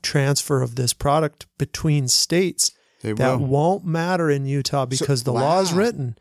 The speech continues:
Speaker 3: I didn't
Speaker 1: that
Speaker 3: realize
Speaker 1: you
Speaker 3: that.
Speaker 1: have to
Speaker 2: Oh, that's a big
Speaker 1: purchase it
Speaker 2: deal.
Speaker 1: here. And that, but that was a smart lobbying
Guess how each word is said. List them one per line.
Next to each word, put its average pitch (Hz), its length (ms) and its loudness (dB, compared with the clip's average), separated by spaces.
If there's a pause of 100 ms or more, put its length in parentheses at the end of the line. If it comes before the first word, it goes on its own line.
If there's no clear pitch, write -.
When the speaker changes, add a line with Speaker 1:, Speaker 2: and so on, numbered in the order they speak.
(100)
Speaker 3:
I 123 80 -2
didn't 143 140 -4
Speaker 1:
that 131 100 -4
Speaker 3:
realize 139 200 0
Speaker 1:
you 160 120 2
Speaker 3:
that. - 60 -2
Speaker 1:
have 170 240 2
to - 40 -2
Speaker 2:
Oh, 143 80 4
that's 131 160 4
a 127 40 2
big 123 80 0
Speaker 1:
purchase 123 180 4
it 123 60 2
Speaker 2:
deal. 120 120 2
Speaker 1:
here. 147 260 2 (380)
And 131 140 2
that, 151 260 0
but 160 160 0
that 170 180 2
was 151 200 2
a 135 320 0 (960)
smart 160 480 2
lobbying 131 720 0